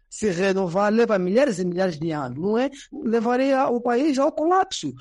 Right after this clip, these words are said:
o povo sofreria bastante. Portanto, é importante que Angola encontre outras vias, não é? Outras formas de poder desenvolver a sua economia, e esta da energia ou da corrente elétrica,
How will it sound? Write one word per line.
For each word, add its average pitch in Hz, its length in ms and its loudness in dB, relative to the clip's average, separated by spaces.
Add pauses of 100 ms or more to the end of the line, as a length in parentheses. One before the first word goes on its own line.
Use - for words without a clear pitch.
o 185 120 -6
povo 247 200 -2
sofreria 262 520 0
bastante. 143 600 -4 (540)
Portanto, 214 720 0
é 208 100 0
importante 185 520 0
que 160 140 -4
Angola 170 440 0
encontre 160 440 0
outras 160 320 -2
vias, 180 500 -2 (300)
não 160 160 -2
é? 190 160 0
Outras 196 400 -2
formas 190 420 0
de 156 100 -2
poder 156 300 -2
desenvolver 151 460 -4
a 175 80 2
sua 170 220 -4
economia, 240 580 0 (320)
e 254 180 2
esta 277 320 4
da 220 100 2
energia 220 580 2
ou - 60 0
da 202 140 0
corrente 208 340 0
elétrica, 208 540 -2